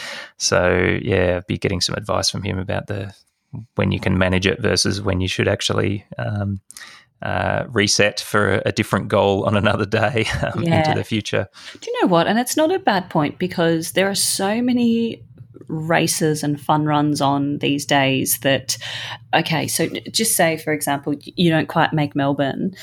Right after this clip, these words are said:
Speaker 2: Um, I'm sure if you rested the calf and, you know, y-, you've got a six-week, um, rehab period, you're not, you've done so much work, like, why lose that fitness? Why not, you know, look for something in eight weeks' time?
Speaker 1: Yep.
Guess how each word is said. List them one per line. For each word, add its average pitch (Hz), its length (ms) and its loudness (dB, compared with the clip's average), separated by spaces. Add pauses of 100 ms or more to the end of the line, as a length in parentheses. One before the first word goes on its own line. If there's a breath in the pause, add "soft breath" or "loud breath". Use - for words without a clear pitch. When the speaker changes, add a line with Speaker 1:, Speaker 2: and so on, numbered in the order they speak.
(260 loud breath)
Speaker 2:
Um, 151 360 -2 (260)
I'm 170 140 2
sure 180 640 4 (140)
if 156 160 -10
you 143 100 2
rested 147 380 -2
the 143 80 -10
calf 143 500 0
and, 139 160 -6
you 135 60 -6
know, 135 60 -6
y-, 135 220 -8
you've - 140 -6
got 135 140 0
a - 20 -4
six-week, - 680 -2 (380 loud breath)
um, 139 500 -6 (280)
rehab 160 460 2
period, 151 640 0 (480 loud breath)
you're 190 100 4
not, 240 220 2 (100)
you've 196 200 2
done 220 180 2
so 214 300 2
much - 260 0
work, 160 420 2
like, - 260 -6
why 185 180 4
lose 175 240 2
that 156 180 0
fitness? - 400 -2
Why 160 220 0
not, - 480 -4
you 160 80 0
know, 139 80 -4 (240)
look 170 240 0
for 180 80 -4
something 156 320 0
in 151 80 2
eight - 200 0
weeks' - 220 -4
time? - 440 -4 (180)
Speaker 1:
Yep. - 180 2